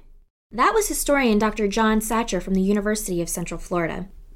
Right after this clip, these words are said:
The History Department at U C F recently partnered with the Department of Veterans Affairs to bring veterans' stories to life through the Veterans Legacy Program.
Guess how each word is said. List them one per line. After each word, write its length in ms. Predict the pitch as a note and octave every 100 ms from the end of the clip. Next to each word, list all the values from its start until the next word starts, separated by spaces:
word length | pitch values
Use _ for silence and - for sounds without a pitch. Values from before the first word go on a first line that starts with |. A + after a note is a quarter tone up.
| -
The 80 | D4
History 260 | G4 A#4 D4
Department 420 | C4+ A3+ G3 G3
at 80 | F#3+
U 140 | F#3+
C 180 | - G3
F 180 | F3+ -
recently 340 | G3 - F#3+
partnered 460 | F#3 - - F#3 F3+
with 120 | G3
the 80 | G3+
Department 500 | - - B3 A#3 G#3+
of 80 |
Veterans 380 | G3+ G3+ G3 F#3+
Affairs 480 | F#3 - F#3 F3 E3+
to 80 | G#3
bring 240 | A#3+ C#4
veterans' 400 | C#4 A#3+ A3+ G#3+
stories 360 | - G#3+ G3+ G3+
to 140 | -
life 320 | F#3 F#3 E3+ -
through 160 | G#3
the 80 | G3
Veterans 380 | G3 G3 F#3+ F#3
Legacy 320 | F3+ F#3 D#3
Program. 680 | - F3+ F3 D#3 F3 F#3+